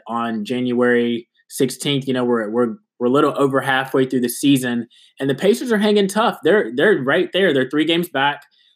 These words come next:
of first place, you know, in the Eastern Conference. They're a game ahead of the seventy-sixers and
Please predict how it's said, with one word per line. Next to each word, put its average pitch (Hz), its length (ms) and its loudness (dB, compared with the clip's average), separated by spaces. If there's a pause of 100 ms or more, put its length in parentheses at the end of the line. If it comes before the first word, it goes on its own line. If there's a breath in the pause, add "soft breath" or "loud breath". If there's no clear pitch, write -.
of 131 160 -6
first 143 300 -2
place, 127 460 -4 (320)
you 127 100 -8
know, 127 220 -4
in 123 100 -6
the 123 60 -10
Eastern 127 280 -6
Conference. 135 640 -4 (880)
They're 131 220 2
a 131 60 0
game 139 280 -2
ahead 160 180 0
of 143 60 -2
the 143 60 0
seventy-sixers 135 1000 -2
and 135 280 -4